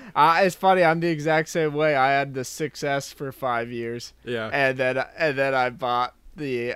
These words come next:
Speaker 1: I just got the eleven Pro,
Speaker 2: Yeah.
Speaker 1: which doesn't have the headphone jack, which I realized after. I'm like, "Oh, man, I can't believe that."
Speaker 2: Yeah.
Speaker 1: But, um, I, I was the same way. I was like,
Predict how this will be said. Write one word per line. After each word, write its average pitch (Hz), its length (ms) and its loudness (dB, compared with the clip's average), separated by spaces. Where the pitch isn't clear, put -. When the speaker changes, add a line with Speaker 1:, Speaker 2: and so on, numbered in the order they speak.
Speaker 1:
I 151 160 2
just 151 160 -6
got 135 160 -4
the 123 100 -8
eleven 117 560 -8
Pro, 110 500 -8
Speaker 2:
Yeah. 104 280 -6
Speaker 1:
which 147 300 -4
doesn't 170 340 2
have 143 240 0
the 135 100 0
headphone 123 560 -2
jack, 123 380 -4
which 139 240 -12
I 120 160 -4
realized 120 560 -8
after. 117 280 -8
I'm 104 60 -14
like, 107 120 -14
"Oh, 113 260 -8
man, 110 320 -6
I 104 140 -8
can't 113 300 -8
believe 104 320 -12
that." 104 140 -18
Speaker 2:
Yeah. 107 340 -4
Speaker 1:
But, 117 260 -2
um, 120 300 -4
I, 147 360 2
I 185 40 2
was 196 160 -2
the 180 100 -6
same 185 300 -2
way. 175 200 0
I 127 160 2
was 135 180 -8
like, 147 340 -4